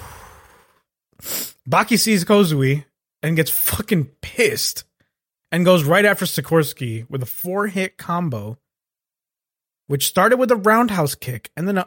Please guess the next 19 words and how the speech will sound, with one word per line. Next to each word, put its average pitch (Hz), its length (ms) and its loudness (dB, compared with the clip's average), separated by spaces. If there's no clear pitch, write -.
uppercut 240 600 0
and 175 100 0
a 147 60 0
straight 185 440 0
jab 165 320 2
to 170 80 -4
the 147 80 -2
gut 135 560 -2
and 156 80 -2
then 160 120 2
some 147 220 -2
fourth 185 420 -10
hit 147 240 -4
that 139 80 -6
I 127 80 -6
couldn't 143 260 -8
tell 135 180 -6
what 113 120 -8
happened. 104 420 -14